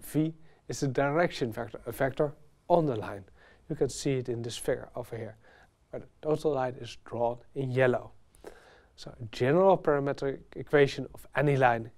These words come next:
can be written as this: R zero, vector from the origin to any point on the line,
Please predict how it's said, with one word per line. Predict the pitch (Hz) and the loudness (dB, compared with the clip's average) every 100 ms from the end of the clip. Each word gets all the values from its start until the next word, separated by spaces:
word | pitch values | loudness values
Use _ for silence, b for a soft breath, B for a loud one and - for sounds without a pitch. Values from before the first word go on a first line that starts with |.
| - | -10
can | 117 | -4
be | 117 | -2
written | 113 123 123 | 0 -2 -4
as | 113 107 | -6 -4
this: | 131 120 - - b b b b b 190 | -4 -4 -8 -16 b b b b b 4
R | 185 | 6
zero, | 165 165 156 156 156 - - _ _ _ _ _ _ _ - | 8 6 6 4 -2 -16 -20 _ _ _ _ _ _ _ 2
vector | 156 139 | 2 2
from | - 147 | -2 0
the | 139 | 0
origin | 131 113 107 | -2 -4 -6
to | - - | -8 0
any | 160 180 | 4 6
point | 170 170 143 135 | 6 4 2 0
on | |
the | 123 | -6
line, | 120 110 113 117 | -6 -6 -8 -10